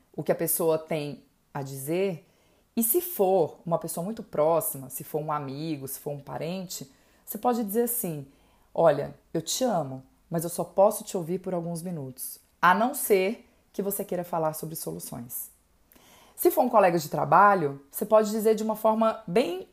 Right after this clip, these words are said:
tranquila e bem simpática: "Eu vou continuar a pensar positivamente para que as coisas funcionem para você." E depois você diz assim: "Eu espero que você entenda, mas eu estou precisando voltar ao trabalho com urgência."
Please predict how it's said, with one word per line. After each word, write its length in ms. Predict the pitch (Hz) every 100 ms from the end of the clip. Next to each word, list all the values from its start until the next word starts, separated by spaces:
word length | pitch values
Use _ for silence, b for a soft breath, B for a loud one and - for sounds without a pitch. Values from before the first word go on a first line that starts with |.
| _
tranquila 540 | - 233 214 262 277 277
e 40 |
bem 160 | 214 226
simpática: 800 | 226 233 220 139 127 - - 127 B B B B
"Eu 80 | 185
vou 140 | 220
continuar 380 | 240 247 254 311
a 20 |
pensar 480 | 311 269 269 247 -
positivamente 680 | 320 403 302 294 247 233 226
para 140 | -
que 120 | 233 226
as 120 | 220
coisas 280 | 208 190 180
funcionem 380 | 190 - 175
para 120 | 170 170
você." 440 | 170 - - 139 _ b b b b b
E 60 |
depois 280 | 240 269 311
você 220 | 302 -
diz 120 | 226
assim: 440 | 247 269 214 165 147 -
"Eu 100 | 220
espero 300 | 240 - 240
que 80 | 247
você 200 | 233 254
entenda, 600 | 240 240 208 185 160 151 B B B
mas 200 | 175 175
eu 80 | 185
estou 560 | - - 190 190 208 _ -
precisando 720 | 247 302 - 196 196 202 190
voltar 340 | 185 175 180
ao 60 | 170
trabalho 420 | 175 156 160 160
com 220 | - 185
urgência." 560 | 202 147 - 123 -